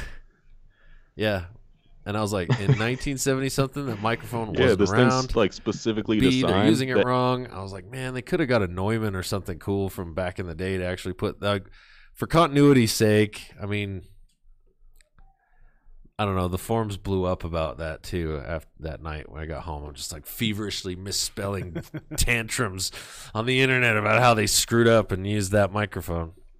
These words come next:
Speaker 1: Whatever. They're not that old.
Speaker 2: <laughs>
Speaker 1: Um, I actually use them on kick drums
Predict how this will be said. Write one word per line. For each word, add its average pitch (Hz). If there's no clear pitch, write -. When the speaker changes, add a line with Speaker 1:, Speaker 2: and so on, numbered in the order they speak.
Speaker 1:
Whatever. 65
They're 76
not 87
that 80
old. 71
Speaker 2:
<laughs> -
Speaker 1:
Um, 95
I 107
actually 117
use 107
them 107
on 90
kick -
drums 85